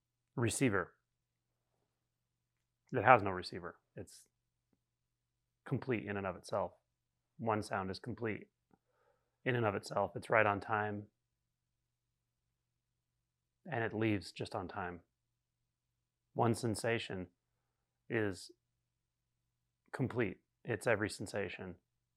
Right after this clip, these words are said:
It's immediately, uh, obvious. Simply because it is, not because there's something aware of it.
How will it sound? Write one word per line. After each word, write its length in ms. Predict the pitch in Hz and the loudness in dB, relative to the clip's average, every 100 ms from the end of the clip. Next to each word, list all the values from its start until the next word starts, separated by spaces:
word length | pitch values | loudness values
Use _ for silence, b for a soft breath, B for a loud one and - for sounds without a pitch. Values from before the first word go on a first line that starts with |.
| _ _ _ _ _ _ _ _ _ _ _ _ _ _ _ _ _ - | _ _ _ _ _ _ _ _ _ _ _ _ _ _ _ _ _ -2
It's 220 | 123 - | -2 0
immediately, 720 | 117 113 113 104 101 98 95 _ _ _ _ _ _ _ _ _ - | 2 4 4 4 2 -2 -6 _ _ _ _ _ _ _ _ _ -10
uh, 280 | 107 95 90 _ _ _ - | -8 -6 -8 _ _ _ 4
obvious. 560 | 113 101 101 90 - - _ _ _ _ _ _ _ _ _ _ _ _ _ _ _ _ _ _ _ _ _ _ _ _ _ _ _ _ _ _ _ _ _ _ _ _ _ _ _ _ - 127 | 4 4 0 -4 -8 -18 _ _ _ _ _ _ _ _ _ _ _ _ _ _ _ _ _ _ _ _ _ _ _ _ _ _ _ _ _ _ _ _ _ _ _ _ _ _ _ _ -14 -10
Simply 400 | - 147 131 107 | 0 2 2 0
because 280 | 107 110 | 0 0
it 80 | 95 | 2
is, 380 | 104 98 92 - | 2 2 0 -2
not 220 | 117 107 | 0 0
because 280 | 107 - 107 | 0 -6 -6
there's 160 | 98 - | -6 -6
something 300 | 104 104 95 | -8 -6 -4
aware 240 | 95 98 | 0 0
of 80 | 92 | -2
it. 120 | 90 | -8